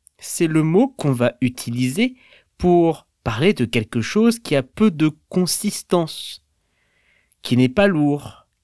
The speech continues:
qui n'a pas beaucoup de poids et qui peut donc être facile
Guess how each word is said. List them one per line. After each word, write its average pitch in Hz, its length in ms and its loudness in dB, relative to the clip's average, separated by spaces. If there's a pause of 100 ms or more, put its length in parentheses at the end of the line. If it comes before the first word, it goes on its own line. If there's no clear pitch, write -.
qui 127 120 -2
n'a 113 140 2
pas 139 280 2
beaucoup 113 420 -8
de 113 160 -2
poids 233 400 -2 (640)
et 123 80 -4
qui - 160 -10
peut 117 180 -2
donc 185 320 0
être - 400 -6
facile 226 760 0